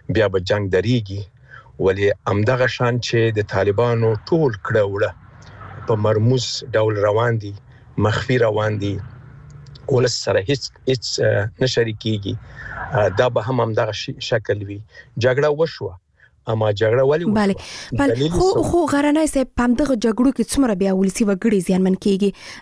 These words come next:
Speaker 2: ځکه هلته هغوی له خپل کورونو وتلي دي، هغوی بې سرپناه شوي دي، هغوی پکې خپل د کورنۍ غړي له لاسه ورکوي. دلته سره دوی چې سرتیري خپل ژوند له لاسه ورکوي، څومره ولسي وګړي قرباني کیږي؟
Speaker 1: کاملاً. ما خو تاسو ته ویلي، دا جمهوریت کې هم بدبختانه همدغه لوبه وه.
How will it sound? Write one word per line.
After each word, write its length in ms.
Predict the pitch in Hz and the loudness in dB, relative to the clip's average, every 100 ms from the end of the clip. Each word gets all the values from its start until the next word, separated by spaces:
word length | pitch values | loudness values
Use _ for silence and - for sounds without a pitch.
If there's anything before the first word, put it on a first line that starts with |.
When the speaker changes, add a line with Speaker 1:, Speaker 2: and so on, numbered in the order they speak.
| - | -2
Speaker 2:
ځکه 180 | 208 214 | 0 0
هلته 260 | 202 208 | 0 0
هغوی 160 | 196 220 | 2 2
له 80 | 202 | 2
خپل 220 | - 202 | 0 0
کورونو 300 | - 208 208 | 2 2 2
وتلي 320 | 196 233 233 | 2 2 2
دي، 140 | 214 208 | 4 2
هغوی 160 | 196 202 | 2 0
بې 120 | 196 | 0
سرپناه 440 | 190 202 196 196 196 | 0 0 0 0 0
شوي 300 | - 233 226 | 2 4 4
دي، 200 | 220 220 - - - | 2 0 -8 -12 -4
هغوی 220 | 202 190 202 | 0 0 2
پکې 480 | 202 - 202 190 - | 0 2 0 0 -2
خپل 240 | 196 - 208 196 190 208 - - | -2 0 2 2 -2 -6 -6 -4
د 40 | |
کورنۍ 380 | 202 208 208 208 | 0 0 2 2
غړي 180 | 220 220 | 2 2
له 100 | 208 | 0
لاسه 260 | 214 220 | -4 -2
ورکوي. 260 | 208 - 262 - - - | -2 0 -4 -4 -12 -2
دلته 340 | 285 370 330 | 2 2 0
سره 220 | 302 302 311 | 0 0 2
دوی 200 | 285 311 | 2 2
چې 120 | 294 | 0
سرتیري 680 | 262 220 - 339 302 269 247 - 254 233 - 254 - | 0 0 4 4 4 0 -2 -4 -4 -4 -2 -2 0
خپل 160 | - 269 | 0 2
ژوند 220 | 277 269 | 2 2
له 100 | 262 | 0
لاسه 160 | 247 254 | 0 -2
ورکوي، 180 | 247 233 | -2 0
څومره 180 | 349 | 2
ولسي 260 | 302 247 392 | 4 2 2
وګړي 260 | 403 262 233 - | 0 2 0 0
قرباني 280 | 196 196 - | 0 0 0
کیږي؟ 240 | 208 190 233 - _ _ _ _ _ _ _ _ _ _ - | -2 0 -4 -6 _ _ _ _ _ _ _ _ _ _ -4
Speaker 1:
کاملاً. 480 | 147 147 143 147 117 113 | 0 4 4 4 2 -2
ما 180 | 127 127 | 0 0
خو 100 | - | 0
تاسو 260 | 135 131 | -2 0
ته 60 | 131 | 2
ویلي، 260 | 131 120 101 | 2 2 0
دا 140 | 110 | 0
جمهوریت 460 | 110 117 123 135 131 | 2 2 4 2 0
کې 140 | 131 | -2
هم 120 | 120 | 0
بدبختانه 580 | 113 117 117 - 113 110 | 0 0 -4 -2 0 2
همدغه 320 | 113 117 117 | 2 2 2
لوبه 320 | 113 117 113 | 2 2 2
وه. 140 | 110 | 0